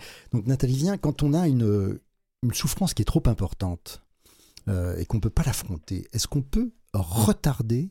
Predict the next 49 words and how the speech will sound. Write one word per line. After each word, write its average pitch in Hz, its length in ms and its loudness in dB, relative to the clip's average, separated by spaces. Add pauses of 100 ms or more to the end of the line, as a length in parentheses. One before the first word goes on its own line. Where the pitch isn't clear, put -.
(140)
bloquer 170 460 2
le - 80 -4
travail 107 340 0
de 107 80 2
deuil 98 220 2
sur - 160 -4
le 90 100 2
moment 98 320 2
et 104 120 0
le 90 100 2
retarder ? 87 540 0
Je - 80 -4
prends, 139 140 0
je - 60 -6
prends 156 120 4
l'exemple 156 280 2
d'une 113 160 2
femme 147 280 2
qui, - 120 -8
par 101 120 0
exemple, 123 260 -2
est 95 100 -2
enceinte, 107 520 -2
euh, 92 80 0 (520)
et 104 360 -2
qui, 135 380 2
euh, 98 320 2
est 110 120 -2
vraiment, 120 460 0
euh, 101 220 0 (960)
complètement 139 460 2
submergée 123 580 4
par - 220 0
son 107 260 0
désir 117 400 4
d'enfant, 127 520 2
son 107 240 0
projet 123 480 2
qui 85 160 -6
est 78 80 -4
merveilleux, 113 540 -4 (260)
et 110 100 2
qui - 320 -2
a 131 60 2
sa - 180 0
mère 135 380 2
qui - 100 -8
est 85 40 -2
morte. - 380 -6